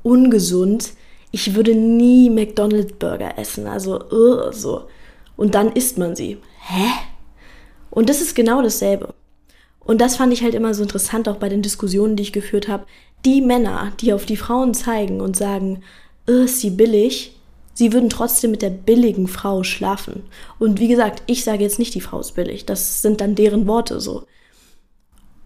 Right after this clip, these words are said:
Und das ist doch irgendwie total doppelmoralisch. Man lehnt etwas ab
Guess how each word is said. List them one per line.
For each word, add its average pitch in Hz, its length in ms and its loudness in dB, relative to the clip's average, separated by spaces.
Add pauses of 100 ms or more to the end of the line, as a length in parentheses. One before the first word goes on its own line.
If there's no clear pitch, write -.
Und 226 160 4
das 214 180 0
ist - 180 -10
doch 196 160 -4
irgendwie 208 400 -2
total 185 420 -4
doppelmoralisch. 185 960 -4 (420)
Man 208 220 0
lehnt 233 400 2
etwas 233 320 -8
ab - 340 -6